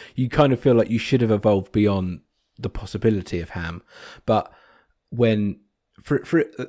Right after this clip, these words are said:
the best example is when you've got, uh, they're making the, the wine. So there's the episode where they drink this crazy expensive wine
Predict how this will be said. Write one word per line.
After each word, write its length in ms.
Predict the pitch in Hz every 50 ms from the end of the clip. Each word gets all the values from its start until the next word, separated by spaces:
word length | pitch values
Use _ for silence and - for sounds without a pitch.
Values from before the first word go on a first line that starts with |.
| - -
the 60 | -
best 260 | - 131 131 - -
example 460 | 120 104 113 104 101 95 - 95 95 95
is 120 | 98 101
when 140 | 107 101 98
you've 160 | 95 87 -
got, 280 | - 98 92 - - -
uh, 300 | - 98 90 90 90 85 - -
they're 340 | - 104 98 95 92 92 90
making 680 | - 104 110 110 107 101 - - - 104 98 95 98 92 - -
the, 320 | - 95 92 90 90 87 87
the 100 | 104 92
wine. 560 | 95 101 104 98 92 87 90 87 87 87 - -
So 220 | - - 101 92
there's 260 | 95 95 92 92 85
the 100 | - 98
episode 440 | 92 - - - - 101 92 92 -
where 180 | - 92 90 90
they 220 | 95 95 92 92
drink 280 | 85 - - 104 87 -
this 140 | 95 -
crazy 320 | - - 104 101 90 95 90
expensive 460 | - - - 98 90 - - 90 107
wine 420 | 107 104 95 95 92 92 90 92